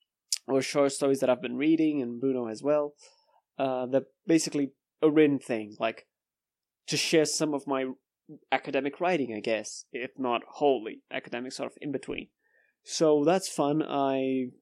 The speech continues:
wrote some, one last week, or at the beginning of the week, gonna write one shortly after the, this recording, which should be up already.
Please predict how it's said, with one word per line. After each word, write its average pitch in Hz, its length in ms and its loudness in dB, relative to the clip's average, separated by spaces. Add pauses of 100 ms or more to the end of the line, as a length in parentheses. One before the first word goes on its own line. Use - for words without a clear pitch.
(100)
wrote 135 420 2
some, - 640 -4
one 135 300 0
last 123 400 -2
week, 185 380 2 (280)
or 131 120 -2
at 123 80 0
the 123 40 -2
beginning 135 300 -2
of 131 80 -4
the 131 60 -6
week, 175 340 2
gonna 131 240 -2 (140)
write 123 320 2
one 120 260 -4 (460)
shortly 139 360 4
after 123 560 0
the, 127 200 -4 (100)
this 135 180 -4
recording, 180 560 2
which 131 140 -8
should 139 400 0
be 131 160 0
up 123 240 -4 (140)
already. 185 520 0